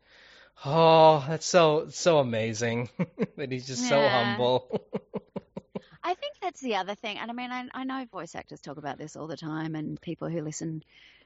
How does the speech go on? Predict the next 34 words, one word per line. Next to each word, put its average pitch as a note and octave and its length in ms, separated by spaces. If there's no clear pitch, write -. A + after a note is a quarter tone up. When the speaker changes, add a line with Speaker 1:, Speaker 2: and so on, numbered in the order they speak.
Speaker 2:
to, E3 540
y-, - 160
you E3+ 100
know, D3 80
your D#3 300
podcast D#3+ 580
and D#3+ 240
other D#3+ 200
podcasts D3+ 460
probably D3+ 220
hear D3+ 100
this D#3 180
all E3+ 60
the E3+ 80
time, G3 260
but G#3+ 200
it, - 200
I, - 100
I've, C4 360
it C4+ 120
is A#3+ 180
rare D#3+ 560
when D#3 140
I C#3+ 100
meet C#3+ 280
someone D#3 280
in - 140
this F3+ 160
industry D3+ 760
who's E3 160
an D3+ 80
ass. D3+ 460
Like, A3 160
honestly, F3 680